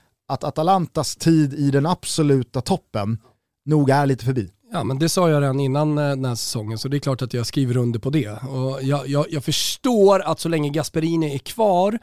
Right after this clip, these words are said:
Speaker 2: och så länge man har nyckelspelare som Zapata, som var fantastisk i den här matchen till exempel, ehm,
Speaker 1: Var han
Speaker 2: jag, jag
Speaker 1: fantastisk?
Speaker 2: Ja, det var han. Han var bäst på plan i Atalanta.
Speaker 1: Jo, det var han, men, eh,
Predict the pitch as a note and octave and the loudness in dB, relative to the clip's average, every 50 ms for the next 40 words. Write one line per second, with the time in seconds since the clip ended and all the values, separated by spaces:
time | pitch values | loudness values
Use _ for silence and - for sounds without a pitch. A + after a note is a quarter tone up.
0 | - - - - _ _ - C3 - D#3+ D3+ C#3+ C#3+ C#3 C#3 C3+ C#3+ C#3+ D3+ D3 | -10 -16 -20 -20 _ _ -8 -4 0 0 2 2 2 2 2 2 4 4 2 2
1 | - - D3 - - F3+ E3 D3+ B2+ C#3 A#2+ - C#3+ A#2+ - E3+ E3+ - D3+ C3 | 0 -2 -4 -4 -2 -2 0 0 0 -2 -2 -4 -4 -2 -2 -2 -2 -2 -2 -2
2 | C#3 C3 A#2+ - C3 B2+ - D#3 D#3+ C3+ - - D#3+ C3 - D#3 C#3 C#3 D3 C#3 | -2 -4 -4 -6 -8 -6 -4 -4 -4 -4 -4 -4 -4 -4 -2 -2 -2 0 0 -2
3 | C3+ B2 - C#3 B2 B2+ C3 C3 - C3 B2 A2+ - B2 C3 - - - - - | -2 -4 -4 -6 -6 -6 -6 -8 -8 -10 -12 -10 -12 -12 -12 -12 -16 -20 -20 -20
4 | - - _ - C3+ C#3 C#3+ C#3 C3+ C3+ C3+ C3+ - D3+ F#3 G3 F#3 E3 E3 F3+ | -20 -20 _ -4 -2 0 2 2 2 0 -2 -4 -4 -4 -2 0 2 4 4 4
5 | G3+ G3 G3+ G3+ G#3 - - - - - _ _ _ _ _ _ _ - A2 G#2+ | 4 2 0 -2 -2 -6 -10 -14 -18 -20 _ _ _ _ _ _ _ -16 -14 -14
6 | A#2 D3 F#3 F3+ - - _ _ _ _ _ _ _ _ _ _ _ _ _ _ | -12 -10 -8 -8 -10 -10 _ _ _ _ _ _ _ _ _ _ _ _ _ _
7 | _ _ _ _ _ _ _ - F3 E3 C3 D#3+ F3 - - - D3+ - E3+ F3+ | _ _ _ _ _ _ _ -8 -8 -4 -2 -2 -2 -2 -2 -6 -6 -2 2 2
8 | G3+ G3+ F#3 D3+ - - B2+ C#3+ E3+ F3 - - - - _ _ _ _ _ _ | 2 4 2 0 -2 -4 -4 -4 -4 -6 -6 -12 -18 -20 _ _ _ _ _ _
9 | _ _ _ _ B2+ D#3 F#3 G3+ G3 F3 B3+ C4+ A3 C3 B2 A2 G#2+ G#2+ G2+ A2+ | _ _ _ _ 4 6 6 6 6 4 4 4 4 4 4 4 4 2 2 2
10 | B2 C3 D3 C3+ - _ - C3 D3 D3+ D3 C#3+ C#3+ C#3+ C#3 C#3 C#3 C#3 C3+ C3+ | 2 0 0 -2 -6 _ -2 0 2 4 4 4 2 2 2 2 2 2 2 2
11 | C3+ C3+ C3 | 2 2 0